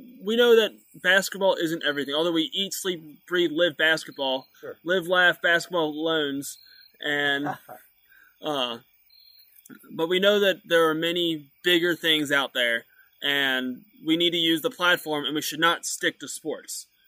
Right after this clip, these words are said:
Speaker 1: I, I, ha-, I hate seeing that word, like, seeing that sentence out there.
Speaker 2: Yeah, that's a
Speaker 1: No,
Speaker 2: terrible
Speaker 1: you have,
Speaker 2: Yeah, it's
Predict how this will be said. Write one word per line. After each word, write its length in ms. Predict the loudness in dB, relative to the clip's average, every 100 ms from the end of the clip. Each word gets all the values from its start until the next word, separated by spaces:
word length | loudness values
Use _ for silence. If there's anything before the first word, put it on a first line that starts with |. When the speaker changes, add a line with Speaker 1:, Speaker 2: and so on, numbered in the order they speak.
| _
Speaker 1:
I, 100 | -4 0
I, 120 | 0
ha-, 240 | 2 0 4
I 40 | 4
hate 420 | 2 0 0 0
seeing 380 | 0 2 2 2
that 240 | 0 0
word, 320 | 0 0 -2
like, 160 | -4 -4
seeing 240 | -2 -4 -2
that 160 | -4 -6 -18 -20 -20 _ _ _
sentence 420 | -4 -4 -2 -4
out 200 | -4 -2
there. 200 | 0 0
Speaker 2:
Yeah, 60 | 0
that's 160 | -8
a 60 | -10
Speaker 1:
No, 80 | 0 2
Speaker 2:
terrible 220 | 2 0
Speaker 1:
you 140 | -2
have, 420 | 0 2 4 2 -2
Speaker 2:
Yeah, 120 |
it's 100 | -10